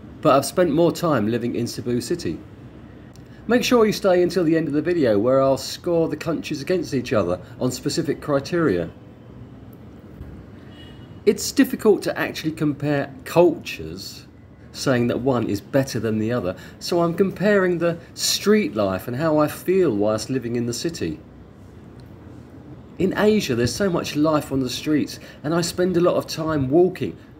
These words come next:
which I feel is the only way to get to know a city, by pounding the streets and discovering the lay of the land. Both cities offer equally stimulating experiences. I was brought up a Catholic,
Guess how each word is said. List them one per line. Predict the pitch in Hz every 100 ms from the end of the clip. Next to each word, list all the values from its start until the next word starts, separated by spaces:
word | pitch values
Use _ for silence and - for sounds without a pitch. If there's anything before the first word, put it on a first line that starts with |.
| -
which | 147 139
I | 165
feel | - 160
is | 160
the | 160 -
only | 156 170 151
way | 147 135
to | 127
get | - -
to | 131
know | 151 156
a | 123
city, | 117 - 87
by | 110
pounding | 110 127 147 143 131
the | 120
streets | 113 - 156 127 -
and | 107
discovering | 107 - 135 113 113
the | 113
lay | 113 117 117
of | 117
the | 120
land. | 135 131 80 - - - - - - - - - - - - - - -
Both | 190 202 202
cities | - 190 185 113 104
offer | 117 127 -
equally | 165 - 127 120
stimulating | 101 - 147 135 120 123 123 123
experiences. | - - 170 156 85 - 80 76 - - - - - - _ _ - - - - - - - - - - - - - - - -
I | 180
was | 214
brought | 214 254 208
up | 202
a | 175
Catholic, | - 196 190 - 87 -